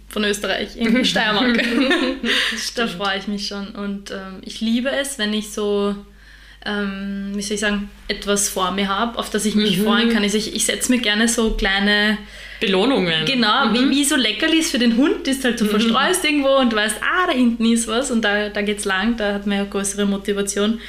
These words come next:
Speaker 1: die Dinge bis dahin gerne abzuarbeiten. Ich mag's nicht so dahin zu arbeiten und nicht zu wissen, wann, wann ist mal wieder eine Auszeit geplant oder, ähm, wann kann ich mich wieder ein bisschen aus meinem üblichen Alltag zurückziehen. Also ich hab gerne irgendwie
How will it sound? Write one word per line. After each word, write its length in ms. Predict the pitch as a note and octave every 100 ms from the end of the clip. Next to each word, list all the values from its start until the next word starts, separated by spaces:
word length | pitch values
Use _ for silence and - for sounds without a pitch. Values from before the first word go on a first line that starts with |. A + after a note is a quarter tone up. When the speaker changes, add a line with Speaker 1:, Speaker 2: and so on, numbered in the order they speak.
| - - - - -
Speaker 1:
die 100 | G#3
Dinge 240 | G#3+ G#3+
bis 180 | G#3 G3+
dahin 480 | G#3 G3+ G#3+ G#3 G3+ - - - -
gerne 420 | - G3 F#3+ F#3
abzuarbeiten. 720 | - G#3 - G3+ G3 G3 F#3+ G3
Ich 120 | G#3
mag's 280 | G#3 G#3 -
nicht 160 | A#3 A#3
so 80 |
dahin 280 | A3 G#3+ C#4+
zu 120 | C#4 A3+
arbeiten 360 | G#3 G#3 G3+
und 80 | A3+
nicht 200 | A3 A3
zu 80 | G#3+
wissen, 240 | G#3+ G#3+ G3+
wann, 280 | G3+ G3+ F#3+
wann 140 | -
ist 180 | G3+ G3+
mal 140 | G#3
wieder 140 | G3+ G3+
eine 160 | G3
Auszeit 480 | G3+ G#3 - G#3 G3+
geplant 640 | A3 - F#3+ F#3+ G3 G3
oder, 340 | F#3+ F#3+ F#3 F#3 - - - - -
ähm, 140 | F#3+ F#3+
wann 140 | F#3
kann 140 | F#3 G3
ich 80 | G3
mich 200 | G3 G3
wieder 180 | G3 G3
ein 80 | G3
bisschen 240 | G3+ - - - -
aus 220 | - G#3
meinem 260 | G3 G3 G#3
üblichen 400 | G#3 G#3 G3 -
Alltag 380 | G#3+ G3+ G#3+ -
zurückziehen. 560 | G#3 G#3 G3+ - G3+
Also 160 | G3 F#3+
ich 280 | F#3 - -
hab 220 | G3+ G3+
gerne 360 | E3+ F3+ F3+ -
irgendwie 540 | F3+ F3+ F3+ F3 -